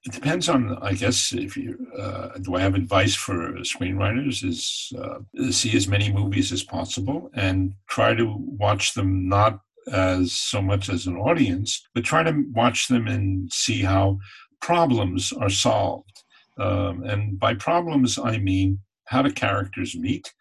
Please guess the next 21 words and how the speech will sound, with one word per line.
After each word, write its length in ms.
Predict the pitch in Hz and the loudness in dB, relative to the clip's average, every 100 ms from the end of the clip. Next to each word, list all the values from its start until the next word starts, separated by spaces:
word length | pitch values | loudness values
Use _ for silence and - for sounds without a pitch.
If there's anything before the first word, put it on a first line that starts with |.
| _ _ - | _ _ -12
How 240 | - 104 | -4 0
do 180 | 107 98 - | 0 -2 -2
characters, 800 | 101 101 101 95 95 95 95 - | -2 0 -2 -4 -4 -2 -4 -6
uh, 140 | 101 92 - | -6 -6 -8
tell 240 | - 98 | -4 -2
their 140 | 92 87 | -2 -2
stories 680 | - - 98 110 127 127 - | -6 -4 -2 4 4 4 2
and 120 | 90 | -6
who 120 | 92 | -4
they 180 | - 90 | -2 -4
are? 340 | - - 120 - _ _ _ - | -6 -6 -6 -10 _ _ _ -8
And 600 | 113 113 117 120 123 - - - 135 | -4 0 2 2 2 -2 -10 -12 -2
write 240 | - 285 | 2 2
them, 180 | - - - | 2 -6 -10
and 580 | 110 104 107 110 110 - - - | -4 -2 -2 -6 -10 -14 -18 -6
write 260 | 107 120 | 0 0
one. 420 | 123 98 139 139 131 _ _ | 0 -2 0 0 -4 _ _
And 880 | 101 98 101 98 95 95 95 98 98 _ _ - | -4 -2 -2 -4 -4 -4 -6 -8 -10 _ _ -12
writing, 680 | 95 101 107 117 113 110 101 | 0 2 4 2 0 -6 -8
I 140 | 98 95 | -4 -2
always 320 | 98 98 98 | 0 0 -4